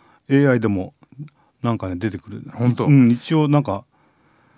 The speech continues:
Speaker 1: えー、でもね、エーアイも怖いね。なんかね、
Speaker 2: エーアイ怖いよ。
Speaker 1: なんかね、あの、出典不明の文章を参考にしてる時があるから、
Speaker 2: うんうんうん。
Speaker 1: これを明らかに間違えてるだろうというのを参考にして出したりするからね、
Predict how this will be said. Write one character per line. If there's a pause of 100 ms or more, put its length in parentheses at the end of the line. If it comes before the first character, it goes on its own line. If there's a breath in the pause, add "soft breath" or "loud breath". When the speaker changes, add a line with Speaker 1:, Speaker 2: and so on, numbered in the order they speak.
(360)
Speaker 1:
え
ー、
で
も
ね、
エ
ー
ア
イ
も
怖
い
ね。
な
ん
か
ね、
Speaker 2:
エ
ー
ア
イ
怖
い
よ。
Speaker 1:
な
ん
か
ね、
あ
の、
出 (260)
典
不
明
の
文
章
を
参
考
に
し
て
る
時
が
あ
る
か
ら、
Speaker 2:
う
ん
う
ん
う
ん。
Speaker 1:
こ
れ
を
明
ら
か
に
間
違 (240)
え
て
る
だ
ろ
う
と
い
う (680 soft breath)
の
を
参
考
に
し
て
出
し
た
り
す
る
か
ら
ね、